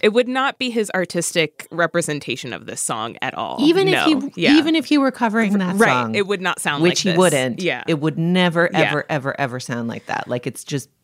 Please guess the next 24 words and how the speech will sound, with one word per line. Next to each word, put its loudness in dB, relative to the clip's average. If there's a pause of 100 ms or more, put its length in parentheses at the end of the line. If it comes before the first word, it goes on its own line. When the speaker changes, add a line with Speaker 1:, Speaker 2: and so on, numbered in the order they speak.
(260)
Speaker 2:
it -8
defies 0
plausibility. -2 (560)
But 2
even 6
that 2 (300)
relies -2
on, -2
like, -4
me -4
knowing -2
a -6
little -2
bit 0
about -2
Kanye, -4
just -2
a -4
little 2
bit. -8 (440)
And 2
so, 2
um, 2 (840)
it, 0